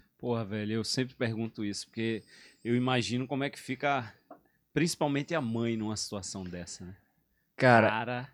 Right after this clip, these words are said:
Speaker 2: eu sou muito, muito, e eu falo até hoje pra eles assim, é, até hoje quando eu me encontro com eles assim, a gente até se emociona quando fala disso, porque, é, ainda mais igual hoje que a gente tem filhos, igual eu falei.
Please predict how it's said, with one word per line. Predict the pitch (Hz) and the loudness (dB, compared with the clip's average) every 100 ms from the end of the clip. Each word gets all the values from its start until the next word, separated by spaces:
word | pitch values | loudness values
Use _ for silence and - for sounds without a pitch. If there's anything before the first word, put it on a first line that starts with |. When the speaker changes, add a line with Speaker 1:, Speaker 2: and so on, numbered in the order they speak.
| - | 4
Speaker 2:
eu | 131 143 | 6 6
sou | - 151 | 6 6
muito, | 135 143 151 139 _ - 151 - | 6 8 6 6 _ -8 -8 -2
muito, | 127 127 127 131 | 4 4 4 2
e | |
eu | 120 | 2
falo | 135 131 | 4 4
até | 127 120 | 4 4
hoje | 120 120 | 2 2
pra | 117 | 0
eles | 113 110 | 2 0
assim, | 107 117 107 | -2 -2 -2
é, | 107 101 101 120 _ _ _ _ _ _ _ | -2 -2 -6 -12 _ _ _ _ _ _ _
até | - 160 | 4 6
hoje | 156 160 151 | 8 6 6
quando | 165 147 | 4 4
eu | 135 | 4
me | 123 135 | 4 4
encontro | 120 131 135 - | 6 6 6 4
com | |
eles | 123 123 | 4 4
assim, | 117 127 | 2 2
a | 123 | 2
gente | 123 120 | 2 0
até | 127 131 | 0 0
se | 139 | 4
emociona | 135 135 - 113 104 | 4 4 2 -2 -2
quando | 110 104 | -2 -2
fala | - 107 101 | 0 2 2
disso, | 101 95 - | 0 -2 -6
porque, | 110 107 110 104 - - - - - - - | -6 -2 -2 -2 -6 -20 -20 -20 -20 -20 -4
é, | - 101 50 | 4 4 6
ainda | 92 123 | 6 8
mais | 135 160 | 10 8
igual | 147 151 151 | 10 12 12
hoje | 131 135 | 10 8
que | 151 | 6
a | |
gente | 139 143 | 4 4
tem | 151 165 | 2 0
filhos, | - 110 104 | 2 2 4
igual | 107 | 4
eu | 110 | 4
falei. | 139 120 98 | 4 4 2